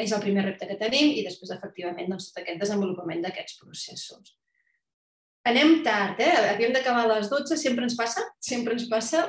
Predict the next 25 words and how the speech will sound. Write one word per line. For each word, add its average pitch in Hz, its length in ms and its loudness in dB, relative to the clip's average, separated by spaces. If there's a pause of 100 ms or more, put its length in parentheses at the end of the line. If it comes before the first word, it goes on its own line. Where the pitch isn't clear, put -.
però 214 200 2
com 208 240 0
que 196 120 -4
a 175 800 -6
tots 226 160 4
ens 285 120 4
interessa 254 440 2
molt 233 200 6
el 208 160 2
tema, 240 240 4
jo 208 120 0
el 202 40 -6
que 226 100 -4
us - 100 -12
proposo 214 380 -4 (260)
és, 202 240 -2
eh, 147 540 -2 (420)
farem 202 200 -4
la 208 120 0
tanda 208 280 0
de 196 100 0 (120)
preguntes-respostes 196 920 -4
amb 180 140 -6
el 180 140 -8
que 180 100 -8